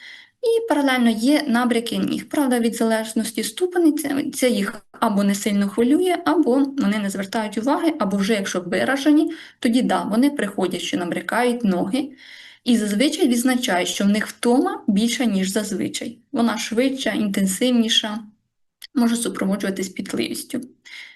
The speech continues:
Друга група скарг — це підйоми цифр артеріального тиску. У нашого пацієнта максимально було зафіксовано сто вісімдесят вісім на сто десять електронним тонометром в домашніх умовах. І це супроводжувалось, власне, головним болем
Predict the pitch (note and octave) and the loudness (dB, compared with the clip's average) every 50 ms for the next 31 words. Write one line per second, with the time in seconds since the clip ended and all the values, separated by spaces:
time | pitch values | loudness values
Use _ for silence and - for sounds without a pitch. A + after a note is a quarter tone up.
0 | _ _ _ _ _ _ _ A3+ G3 A3+ B3 A#3+ B3 C4+ D4 C#4 D4 D4 C#4+ - | _ _ _ _ _ _ _ 0 2 4 4 2 2 2 2 2 2 2 2 2
1 | D4+ D4 D4 - - C#4+ C#4+ C#4+ - - C#4 C#4 C#4 C4+ A3+ F#3+ G3 A3 A#3+ C#4 | 0 0 0 0 0 0 0 -2 -2 0 0 0 2 2 2 2 4 4 6 6
2 | C#4+ C#4 C#4+ - - G#3+ A3 - A#3+ - - A3 G3 - - F#3+ F#3+ F#3+ F#3+ G#3 | 4 4 2 0 0 0 0 -2 -2 0 0 -2 -2 -2 -2 0 0 2 2 0
3 | G3+ G3 G3 - - - - - - - D#4+ D4 A#3 B3+ E4 E4+ - E4 C4+ D4+ | 0 -2 -2 -4 -6 -6 -6 -6 -6 -2 2 4 4 4 4 2 0 0 0 0
4 | D#4 - - - C4 C#4 C#4 C#4 C4 A#3 G#3+ G#3 - A#3 A3+ A3+ A#3+ A#3+ A3 G3+ | 0 0 2 0 2 4 4 4 4 4 2 2 0 0 2 2 4 2 2 2
5 | G3 G3+ G#3 G3+ G3 G3 G3 G3 F#3+ F#3+ - - - G3+ F#3+ F#3 F#3+ F#3+ - - | 0 0 0 0 -2 -2 -2 -2 -4 -6 -6 -4 -4 -2 0 0 0 0 0 -2
6 | C4 A#3+ A#3 - G#3 F#3+ F#3 - - - - F#3+ F#3 - - G3 F#3+ F#3 F#3+ - | -2 -2 0 0 -2 -2 0 -2 -2 -2 -2 -2 -2 -2 -2 -2 -2 -2 -4 -4
7 | - G#3 G#3 - - A#2 - - - - - - - - - - - - - - | -4 -4 -2 -2 -2 -2 -2 -4 -6 -6 -8 -8 -12 -18 -18 -20 -20 -18 -6 -2
8 | - B3+ B3 B3 B3 B3+ B3 A#3+ A#3 A#3 A#3 A#3 A#3 A#3 A3+ A3+ A#3 C4 D4 C#4+ | 0 0 0 2 2 2 4 6 6 6 4 4 4 4 4 4 4 4 4 4
9 | D4 C4+ A#3 G3 A3+ G#3 G#3 G#3+ G#3+ - - G#3 G3 - - G#3 G3 F#3+ F3+ F3+ | 4 4 4 2 2 0 -2 -2 -4 -4 -6 -8 -8 -4 0 2 2 2 2 0
10 | F#3+ G3+ C4 - - - - - - - - - - _ _ _ _ _ - A#3+ | 0 0 -2 -2 -4 -10 -20 -20 -20 -20 -20 -20 -20 _ _ _ _ _ -2 2
11 | A#3+ A#3 A3+ A3 A3 - - - - - C#4+ C#4+ - B3+ - - B3 G#3+ G3 F#3 | 4 4 4 2 0 -4 -6 -6 -2 -2 -2 0 -2 -4 -2 -2 -2 0 0 -2
12 | F3+ F3+ F3+ F3+ F3+ F3+ - G3 F#3+ - - F#3+ F#3+ F#3+ A3 G#3 G#3 G3 G3+ F#3+ | -2 -2 -4 -4 -4 -4 -4 -4 -4 -4 -2 -2 -2 0 -2 0 0 0 2 2
13 | F#3+ F#3+ G3 B3 D#4+ A4 G#4+ - | 2 2 2 2 2 0 -2 -4